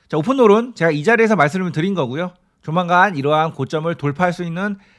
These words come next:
장대 양봉이 나올 가능성이 있다고 말씀드렸는데 오늘 이렇게 강한 장대 양봉이 나왔습니다. 자, 눌림에서 매수를 하셨다면 단기간에 약 십오 프로 정도 수익 구간이 발생이 되었을 텐데요. 자, 이 종목은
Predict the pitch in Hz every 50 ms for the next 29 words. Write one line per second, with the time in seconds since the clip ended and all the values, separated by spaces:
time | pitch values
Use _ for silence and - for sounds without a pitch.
0 | _ _ _ - - 147 156 165 - 196 196 165 117 87 92 123 165 190 202 233
1 | 233 233 208 185 180 170 147 143 156 160 - 170 160 156 135 113 - 147 147 143
2 | 127 120 110 123 160 151 120 117 139 143 139 127 127 135 175 170 117 76 - -
3 | _ _ _ _ _ - 139 165 196 202 175 165 139 - 180 185 196 202 196 196
4 | - 131 135 139 139 127 - - 139 143 151 147 - 165 135 117 113 135 170 190
5 | 190 214 214 208 202 180 123 98 120 156 165 - 151 131 127 135 139 127 - _
6 | _ _ _ _ _ _ 117 107 104 120 160 202 240 277 277 269 233 254 226 175
7 | 185 180 202 226 220 220 240 254 247 - 214 202 185 175 185 208 226 254 233 _
8 | _ _ _ _ - - 156 185 202 226 247 233 226 208 208 220 214 220 220 220
9 | 220 _ _ _ _ _ _ - 143 160 170 - - 277 285 277 277 277 269 240
10 | 233 226 196 185 190 202 202 - 262 262 - - 214 214 214 214 208 202 - 139
11 | 143 - 185 175 175 175 175 170 - - _ _ _ - - 160 196 - 214 185
12 | - 175 139 127 139 170 180 - - _ _ _ - - - - 165 226 262 269
13 | 269 254 233 220 240 254 247 269